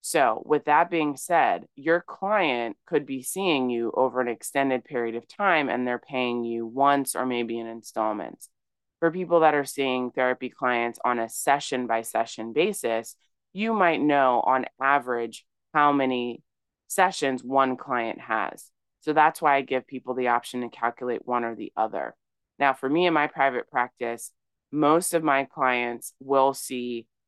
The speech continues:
a reduction in their anxiety symptoms within three months if they are putting in the work in session and doing the work outside of session. And that's if they're seeing me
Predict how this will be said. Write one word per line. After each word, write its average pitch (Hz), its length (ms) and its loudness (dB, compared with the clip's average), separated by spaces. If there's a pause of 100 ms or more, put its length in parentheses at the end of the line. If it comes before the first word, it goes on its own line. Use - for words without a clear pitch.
a 139 80 4
reduction 135 560 0
in 120 100 -2
their 117 180 -4
anxiety 156 520 0
symptoms 117 600 -6
within 131 760 -2 (180)
three 131 260 0
months 120 560 -2 (320)
if 156 400 2 (540)
they 139 160 4
are 139 80 2
putting 139 280 -4
in 131 120 -2
the 123 80 -2
work 120 320 -2
in 156 220 2
session 143 640 0
and 131 240 -2
doing 127 280 -2
the 120 100 -4
work 117 300 -6
outside 113 480 0
of 110 120 -8
session. - 500 -10
And 143 160 0
that's 151 320 0
if 135 140 -4
they're 120 180 -6
seeing 120 420 -6
me 113 240 -8